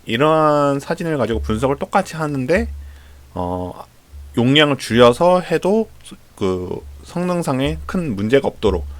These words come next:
하는 그런 기술입니다. 그렇기 때문에 이런 영상 어떤 압축 기술도 좀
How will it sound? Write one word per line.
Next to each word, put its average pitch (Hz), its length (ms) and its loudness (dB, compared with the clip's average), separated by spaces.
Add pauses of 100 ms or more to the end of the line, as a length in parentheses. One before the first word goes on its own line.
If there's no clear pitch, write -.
(260)
하는 147 300 -2
그런 113 380 2
기술입니다. 104 600 -6 (600)
그렇기 147 240 0
때문에 151 580 -2
이런 127 300 2
영상 143 800 -2
어떤 92 220 -4
압축 - 320 -12
기술도 101 380 -4
좀 113 320 -6